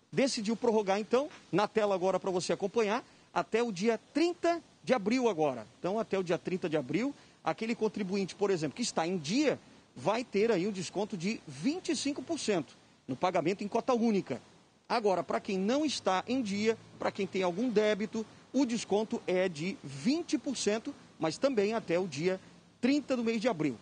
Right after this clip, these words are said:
Outros municípios, como por exemplo Florianópolis e São José, o prazo já foi prorrogado, né? Já foi encerrado, quer dizer. Então,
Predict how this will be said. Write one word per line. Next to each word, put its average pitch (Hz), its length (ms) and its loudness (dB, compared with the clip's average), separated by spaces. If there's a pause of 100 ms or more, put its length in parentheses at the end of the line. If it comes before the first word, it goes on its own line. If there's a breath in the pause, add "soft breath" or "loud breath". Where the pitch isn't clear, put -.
(460 loud breath)
Outros 285 420 0
municípios, 240 640 0
como 214 140 -2
por 196 160 0
exemplo 156 360 -2
Florianópolis 165 800 0
e 175 60 -4
São 170 200 -2
José, 143 380 0
o 170 80 -2
prazo 190 340 -2
já 233 120 -4
foi 233 180 0
prorrogado, 214 600 0
né? 175 200 -4
Já 147 120 -2
foi 208 420 2 (220 loud breath)
encerrado, 202 760 0
quer 165 120 -2
dizer. 135 240 -2
Então, 185 340 -2